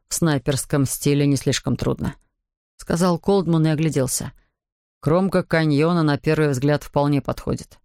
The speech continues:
А еще больше вон тот уступ на полпути вниз. Там, где пещера.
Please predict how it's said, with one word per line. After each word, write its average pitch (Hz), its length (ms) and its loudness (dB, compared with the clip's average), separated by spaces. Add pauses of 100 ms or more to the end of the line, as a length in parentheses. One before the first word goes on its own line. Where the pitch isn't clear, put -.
(360)
А 147 100 2
еще 143 240 2
больше 156 320 0
вон 156 220 2
тот - 260 -2
уступ 135 400 -2
на 139 120 0
полпути 135 440 -2
вниз. 135 360 -4 (920)
Там, 139 300 2
где 131 180 2
пещера. - 520 -2